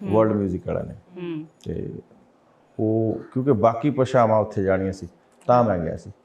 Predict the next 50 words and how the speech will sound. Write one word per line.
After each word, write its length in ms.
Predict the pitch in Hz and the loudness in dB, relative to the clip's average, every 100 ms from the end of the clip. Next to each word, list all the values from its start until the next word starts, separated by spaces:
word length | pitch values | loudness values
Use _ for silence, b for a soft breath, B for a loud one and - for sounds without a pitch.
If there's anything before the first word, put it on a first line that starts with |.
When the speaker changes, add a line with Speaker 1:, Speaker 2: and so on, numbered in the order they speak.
| 170 | -20
Speaker 1:
ਮੈਂ 80 | 170 | -16
ਗਿਆ 240 | 160 160 - - | -14 -14 -18 -20
ਸੀ। 80 | - | -12
Speaker 2:
ਜੇ 200 | 113 131 | -2 0
ਮੇ-, 340 | 131 123 - | 2 0 0
ਜਿਹੜੇ 180 | 110 135 | 0 2
ਆਪਣੀ 280 | 143 143 151 | 2 2 -2
ਸਟੇਟ 420 | 151 147 151 151 | -2 0 0 -2
'ਚ 40 | 156 | -4
ਹੀ 40 | |
ਕੋਈ 140 | 156 | -2
ਮਿਊਜ਼ਿਕ 380 | 147 143 143 139 | 0 0 -2 -4
ਹੁੰਦਾ 260 | 139 135 135 | -2 -2 -4
ਤਾਂ 140 | 131 | -4
ਉਹ 180 | 135 143 | -4 -2
ਤਾਂ 120 | 160 | 0
ਆਪਣੇ 320 | 139 - 147 | 0 0 -2
ਹੀ 60 | 143 | -2
ਸਾਰੇ। 260 | 139 143 147 - _ 113 | -2 -4 -6 -10 _ 0
ਮੈਂ 120 | 131 | 2
Speaker 1:
ਹਾਂ। 80 | 127 | 2
Speaker 2:
ਕਦੇ 180 | 127 151 | 2 2
ਵੀ 300 | 151 143 131 | 0 -2 -2
ਇਸ 100 | - | -2
ਤਰ੍ਹਾਂ 220 | 120 120 | -2 0
ਦੇ 80 | 120 | 0
ਮੁਕਾਬਲੇ 400 | 107 104 104 101 | 0 2 2 -2
'ਚ 100 | 113 | -4
ਨਾ 120 | 107 | -6
ਪਿਆ 320 | - 101 110 | 0 0 0
ਤੇ 140 | 107 | -2
ਨਾ 120 | 107 98 | -8 -8
ਪਾਵਾਂਗਾ। 440 | - 90 101 98 - _ _ | -6 -6 -6 -10 -14 _ _
Speaker 1:
ਹੂੰ। 300 | 185 175 156 151 _ _ _ - | -10 -8 -10 -14 _ _ _ -8
Speaker 2:
ਉਹ 160 | 107 | -4
ਜੇ 120 | 107 117 | 0 0
ਮੈਂ 320 | 117 117 98 - - 175 170 | 2 0 -2 -4 2 4 4
<clears throat> 340 | 117 - - | 2 -4 -4
ਆਰਟ 400 | 98 95 107 104 | 0 4 2 2
ਫੰਕਸ਼ਨ 320 | 113 113 117 | -2 -2 -4
ਵਾਲੇ 120 | 120 | -6
ਕਈ 120 | 117 117 | -4 -4
ਵਾਰੀ 160 | 117 | -4
ਨਾਂ 300 | 110 98 95 | -2 0 0
ਨੂੰ 140 | 104 101 | -2 -2
ਪਾ 140 | 101 | -4
ਲੈਂਦੇ, 220 | 101 113 | -4 -6
ਮੈਂ 160 | 120 107 | -6 -4
ਉਹਨਾਂ 140 | 110 | -4
ਨੂੰ, 140 | 113 | -6